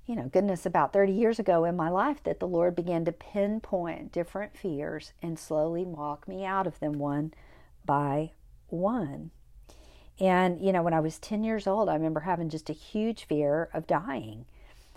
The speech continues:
And I'm not sure where that came from, but it was, I was afraid to go to sleep at night, afraid I wouldn't wake up.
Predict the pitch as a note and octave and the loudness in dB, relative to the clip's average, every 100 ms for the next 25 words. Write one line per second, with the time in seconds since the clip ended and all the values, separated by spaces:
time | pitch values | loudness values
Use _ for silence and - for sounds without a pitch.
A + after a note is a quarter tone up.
0 | - - - F3+ F#3 E3+ E3 - D#3 E3 | -20 -20 -6 -2 2 2 0 -2 -4 0
1 | E3 F#3+ - A3+ G#3+ G3 F3+ G3+ - - | 0 0 -2 -4 0 2 4 2 0 -8
2 | C#3+ D3+ D#3 C#3+ D#3+ D#3+ D3+ - F#3+ D#4+ | -8 -6 -6 -4 -2 0 -2 0 -2 -2
3 | D#4+ - - - - - F3 C4+ - F3 | -6 -12 -20 -20 -20 -10 -4 -2 2 2
4 | E3+ F#3+ G3 - - C#4 - - C#3+ B2 | 4 6 4 2 0 0 -2 -4 -4 -6
5 | - - - - - - - - - - | -12 -20 -20 -20 -20 -20 -20 -20 -20 -20
6 | - - F3+ F3+ F#3+ G3 F3 F#3 F#3 G#3 | -14 -8 -6 -4 -6 -6 -4 -6 -4 -4
7 | E3+ - | -6 -10